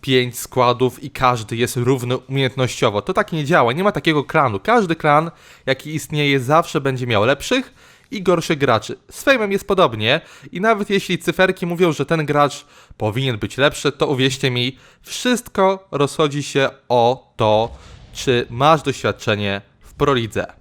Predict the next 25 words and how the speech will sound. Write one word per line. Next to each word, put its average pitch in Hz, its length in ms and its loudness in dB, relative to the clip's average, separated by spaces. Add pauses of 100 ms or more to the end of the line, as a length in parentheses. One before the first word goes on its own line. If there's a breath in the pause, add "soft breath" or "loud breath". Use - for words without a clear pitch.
(960 soft breath)
I 107 80 -8
teraz 107 420 -4
część 117 260 -2
zapyta, 110 600 -2 (800)
ale 117 380 0
jaki 175 300 0
związek 147 500 0
ma 127 200 0
Proliga 165 800 -2
z 123 440 0 (280)
C 170 200 2
W 143 380 0
twierdzą? 117 480 0
Jaki 160 280 -2
jest 294 220 0
związek? 147 420 2
Przecież - 320 -6
to 190 100 0
w 185 40 0
ogóle 196 380 2 (400 loud breath)
nie 165 100 0
ma 175 80 2
się 175 120 -2
do 175 100 2
rzeczy. 151 380 0